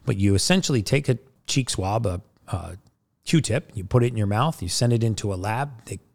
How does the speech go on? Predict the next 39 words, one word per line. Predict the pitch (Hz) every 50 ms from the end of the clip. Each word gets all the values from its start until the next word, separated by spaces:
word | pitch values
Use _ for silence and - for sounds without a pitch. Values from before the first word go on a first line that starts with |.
| _ -
they | - 101
get | 95 - - 117 107 98
back | - 110 107 - -
to | - 110
you | 113 127
and | 123 101
they | 98
say, | 95 - - 95
"Yes, | 98 92 107 113 107 - -
you | 101 98
are | 87 85
positive | - - 117 110 123 139 139 143 143 151 151 143 - - - - - - - -
for | - - 151
M | 143 139 135 123
T | - - 127
H | 120 120 - -
F | 117 - -
R," | 120 117 117 113 113 - -
or, | - 113 107
"You're | 98 107 107
not | 104 107 110 110 107 117 - -
positive | - - 95 87 101 98 90 90
for | - - - 101 95
M | 92 92 90
T | - 107 92
H | 87 87 - -
F | 90 - -
R." | 90 - - - - - - - - -
There's | 131 113 147
also | 151 107 123
two | 113 - - 143 123
suballeles, | 110 - - 139 123 113 110 110 110 110 107 107 104 107 - -
which | 107 - -
I'll | 104 104
get | 92 104 101 -
to | - 113
in | 101 95
a | 95
minute. | 101 98 95 -